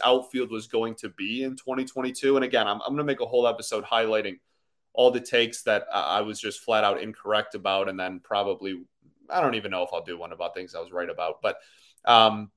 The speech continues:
one of the things that I was very wrong, wrong about was how good this outfield was going to be in twenty twenty-two. Once we got Austin Meadows,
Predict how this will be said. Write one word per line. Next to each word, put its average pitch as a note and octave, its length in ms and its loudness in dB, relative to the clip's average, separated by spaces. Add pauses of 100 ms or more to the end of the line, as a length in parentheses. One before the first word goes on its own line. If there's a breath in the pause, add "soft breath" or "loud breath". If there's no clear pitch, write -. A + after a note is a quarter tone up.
(320)
one D#3 220 10
of G3+ 60 10
the D#3 80 10
things C#3 240 4
that C3+ 80 4
I B2 60 8
was A#2 120 2
very C3 160 4
wrong, D#3 320 4
wrong G#3+ 260 6
about B2+ 300 8
was E3+ 340 6
how D3 140 6
good D#3 220 2
this C#3+ 180 2
outfield C3+ 400 4
was G2+ 680 2
going B2 280 2
to A2+ 160 -12
be A#2+ 360 -2
in G#2 140 -4
twenty G#2 320 -10
twenty-two. F#2+ 560 -8
Once B2+ 320 -4
we A3+ 80 -6
got C3+ 220 6
Austin B2 420 2
Meadows, B2+ 440 4